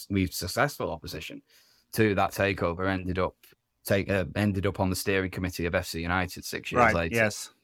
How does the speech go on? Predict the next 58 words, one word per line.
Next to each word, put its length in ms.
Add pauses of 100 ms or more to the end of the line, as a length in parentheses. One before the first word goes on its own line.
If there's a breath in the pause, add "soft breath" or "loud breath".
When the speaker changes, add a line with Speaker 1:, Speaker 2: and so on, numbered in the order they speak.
(180)
Speaker 1:
Quite 180
a 20
few 120
Speaker 2:
Yeah. 180
Speaker 1:
names 440 (240)
from 260
that 140
era 380 (480)
deserve 340
a 40
lot 120
of 80
credit 360
for, 360
uh, 140
forming 580
F 140
C 140
United 420
six 260
years 160
on, 120
'cause 160
it 100
was 100
the 80
same, 280
it 120 (340 soft breath)
was 80
the 40
same 260
thing. 220
As 80
soon 160
as 100
the 80
Glazers 640
came 240
along 340 (440)
around 200
two 100
thousand 320
and 80
four, 300
when 120
they 80
were 140
gradually 380
buying 280
up 80
the 60
shares, 480 (440)
the 100
same 360
c-, 160
methods 520
of 120
opposition 680